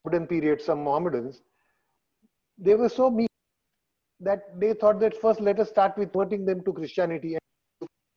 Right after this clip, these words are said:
spices part. In the process, the Portuguese started desecrating and demolishing the temple deities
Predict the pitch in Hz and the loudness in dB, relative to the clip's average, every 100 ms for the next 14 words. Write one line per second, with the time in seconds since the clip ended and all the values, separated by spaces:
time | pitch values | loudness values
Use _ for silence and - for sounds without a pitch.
0 | - - 147 - 143 - 120 - _ _ | -10 -2 -2 -2 -6 -8 -10 -14 _ _
1 | _ _ _ _ _ _ _ _ _ 208 | _ _ _ _ _ _ _ _ _ 0
2 | 208 220 233 - 143 139 - _ _ _ | 2 2 2 2 2 0 -6 _ _ _
3 | _ _ _ _ _ _ - - _ _ | _ _ _ _ _ _ -18 -18 _ _
4 | _ 185 175 196 190 240 185 156 - 175 | _ -4 0 4 2 2 0 0 0 0
5 | 165 185 165 - _ _ _ _ - 214 | 2 0 -2 -10 _ _ _ _ -8 -4
6 | 214 214 220 214 214 202 _ _ _ _ | 0 2 0 -4 -6 -12 _ _ _ _
7 | _ _ 160 147 156 180 190 185 160 139 | _ _ -10 -4 0 2 0 -2 -4 -6
8 | 147 _ _ 165 160 170 165 196 170 143 | -10 _ _ -12 -6 -4 -2 0 2 2
9 | 151 151 127 | 0 -4 -6